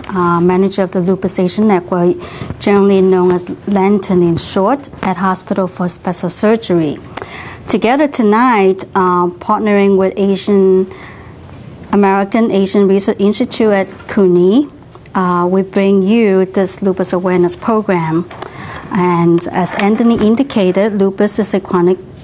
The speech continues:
disease that is very common in our Asian community. And because of its variable nature, we would like to present to you today,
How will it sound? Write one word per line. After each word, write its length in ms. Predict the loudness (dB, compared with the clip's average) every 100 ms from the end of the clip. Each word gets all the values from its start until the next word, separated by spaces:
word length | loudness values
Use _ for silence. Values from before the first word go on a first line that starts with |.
| -2
disease 560 | 0 2 0 2 0 -2 -6
that 120 | -2
is 240 | 0 0 -4
very 380 | -2 0 0 -2
common 500 | -2 0 2 4 4
in 140 | 4
our 100 | 2
Asian 320 | 2 0 -2
community. 840 | 0 2 4 4 2 0 -2 -2 -6 -12 -16 -16 -16 -6 0
And 160 | 2
because 420 | 0 0 -2 0
of 100 | 0
its 160 | -2 -2
variable 880 | -2 0 2 0 0 0 0 -2 -6 -20 -20 -20 -20 -6
nature, 720 | 0 2 2 0 0 0 0 -6 -8
we 380 | -2 2 4 2
would 220 | 0 -2
like 360 | 0 0 0 -2
to 80 |
present 480 | -4 -2 2 2 2
to 80 | 2
you 240 | 2 2
today, 600 | 0 -2 0 -2 0 0